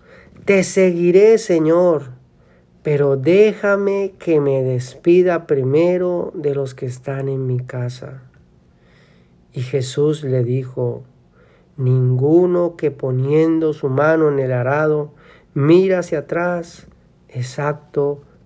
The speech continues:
para el reino de Dios". Qué tremendo, amados hermanos. El evangelio llama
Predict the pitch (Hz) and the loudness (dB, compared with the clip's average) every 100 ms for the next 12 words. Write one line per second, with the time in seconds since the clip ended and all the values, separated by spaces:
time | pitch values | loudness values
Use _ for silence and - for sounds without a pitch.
0 | - 120 117 113 113 123 127 123 123 127 | -8 -6 -6 -8 -6 -2 0 0 -2 -6
1 | 127 - _ _ - 120 120 113 117 - | -8 -14 _ _ -14 -10 -8 -8 -12 -12
2 | - - - 160 151 127 117 127 127 123 | -16 -12 -8 -6 -6 -8 -6 -4 -4 -6
3 | 117 120 123 123 117 120 120 - - - | -8 -8 -8 -10 -10 -10 -8 -10 -12 -18
4 | - - _ _ - - - 170 160 170 | -20 -20 _ _ -20 -20 -10 -2 2 4
5 | 165 156 151 131 185 190 196 190 185 180 | 2 0 -4 -6 -2 0 0 -2 -2 -2
6 | 185 180 180 175 180 | -4 -4 -4 -4 -6